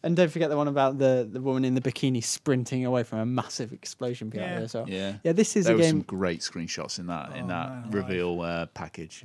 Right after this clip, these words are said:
Speaker 1: I mean, we were chatting, um, about various bits and bobs as you do with the developers, and we were asking them for stories, and some of the things they're coming up with that they've been testing, um, some of it's made it into the game, some of it that hasn't,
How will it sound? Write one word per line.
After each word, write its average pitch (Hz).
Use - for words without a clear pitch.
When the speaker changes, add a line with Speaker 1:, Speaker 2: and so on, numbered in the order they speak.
Speaker 1:
I 165
mean, 165
we 180
were 160
chatting, 131
um, 113
about 123
various 107
bits -
and 107
bobs 101
as 110
you 107
do 101
with 101
the 101
developers, 101
and 120
we 143
were 143
asking 127
them 113
for 110
stories, 104
and 123
some 180
of 131
the 110
things 110
they're 107
coming 110
up 107
with 104
that 87
they've 110
been 110
testing, 110
um, 117
some 127
of 113
it's 104
made 110
it -
into 104
the -
game, 110
some 104
of 95
it 101
that 160
hasn't, 110